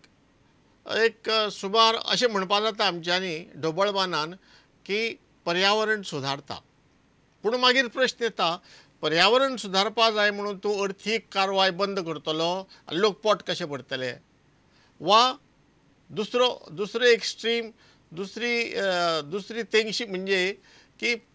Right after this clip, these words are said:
पर्यावरण कितेंय जावं, आमी फक्त एक पर्यावरण बिवरण म्हणून ते चाळीस पन्नास वर्सांच्यो गजाली, फुडले पिळग्यांच्यो गजाली,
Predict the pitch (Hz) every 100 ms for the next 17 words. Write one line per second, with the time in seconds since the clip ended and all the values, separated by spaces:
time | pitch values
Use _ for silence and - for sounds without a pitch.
0 | - 170 185 226 254 247 247 247 247 -
1 | _ - _ _ - 196 226 233 226 220
2 | 135 101 - _ _ _ _ _ - 196
3 | 214 - 208 180 214 - 160 175 202 214
4 | 214 202 196 190 190 196 196 180 196 -
5 | 190 196 185 - 190 190 180 180 156 175
6 | 175 180 156 165 175 170 185 233 208 208
7 | 190 185 180 180 160 165 170 147